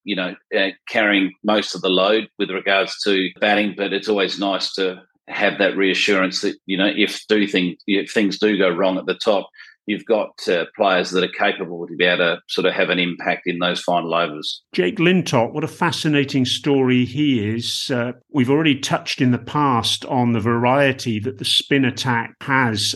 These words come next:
Speaker 2: at the Desert Vipers. There's, uh, obviously the left arm orthodox of Mark Watt. There's the, uh, wrist spin of Hasaranga.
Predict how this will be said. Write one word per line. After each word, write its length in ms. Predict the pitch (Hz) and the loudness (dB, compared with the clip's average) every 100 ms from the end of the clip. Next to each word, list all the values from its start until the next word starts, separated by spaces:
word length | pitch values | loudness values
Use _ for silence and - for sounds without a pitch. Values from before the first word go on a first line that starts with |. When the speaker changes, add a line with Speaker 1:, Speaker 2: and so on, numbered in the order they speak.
| 135 | -2
Speaker 2:
at 200 | 135 135 | -4 -2
the 80 | 123 | 0
Desert 360 | 123 107 131 | 0 2 -2
Vipers. 680 | - 120 117 117 127 117 - | 2 2 2 2 0 0 -2
There's, 560 | 117 110 110 107 - 123 | -2 0 -2 -4 -4 -2
uh, 200 | 110 107 - - | -2 -6 -12 -6
obviously 480 | 120 123 - 123 117 | 0 0 2 2 2
the 340 | 113 110 120 - _ | 2 0 -2 -10 _
left 440 | - 127 127 123 - | -12 -6 -4 -2 2
arm 160 | 123 | 4
orthodox 720 | 123 135 131 127 127 123 - 127 | 6 4 0 0 0 0 -4 -2
of 100 | 123 | 0
Mark 400 | 120 113 110 131 | 2 2 -2 -2
Watt. 360 | 131 139 139 - - _ | 2 2 -2 -14 -20 _
There's 300 | 117 113 104 | -4 -2 -2
the, 360 | 123 113 113 113 | 0 0 0 0
uh, 80 | 117 | -2
wrist 340 | 117 135 139 | 0 0 0
spin 320 | - 135 127 | 0 2 4
of 200 | 123 117 - - | 2 -2 -8 -2
Hasaranga. 920 | 127 - 117 127 131 135 135 135 | -2 0 0 2 2 2 2 0